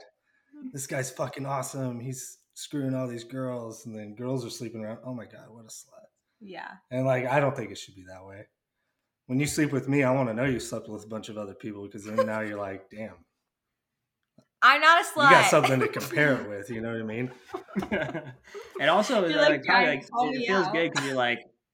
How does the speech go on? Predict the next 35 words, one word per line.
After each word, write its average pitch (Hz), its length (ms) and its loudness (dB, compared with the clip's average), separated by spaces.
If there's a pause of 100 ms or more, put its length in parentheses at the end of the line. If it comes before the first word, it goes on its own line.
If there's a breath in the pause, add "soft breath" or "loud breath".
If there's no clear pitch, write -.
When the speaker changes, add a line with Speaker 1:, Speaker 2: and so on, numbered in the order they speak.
(380)
Speaker 3:
"Okay, 143 300 0
like, 127 160 4
I 151 80 2
can 156 100 -4
hold 147 160 -4
this 131 120 -6
girl 131 280 -4
down." 131 400 -2
Like, 107 220 -8
you 120 80 -6
know, 113 160 -4
like, 110 200 -4
if 120 100 -12
it's 127 100 -14
going 127 240 -4
well, 117 320 -2
like, 101 300 -10 (240)
y-, 107 180 -16
you, 117 220 -10
you 123 80 -14
kinda 131 220 -6
locked 113 300 -6
her 117 100 -4
up, 127 160 -4
and 110 100 -18
she 120 120 -8
was, 117 140 -8
uh, 107 260 -4 (200)
you 113 100 -14
know, 104 80 -14
she 120 160 -14
was 110 60 -12
an 110 60 -10
attractive 110 360 -8
catch. 123 420 -10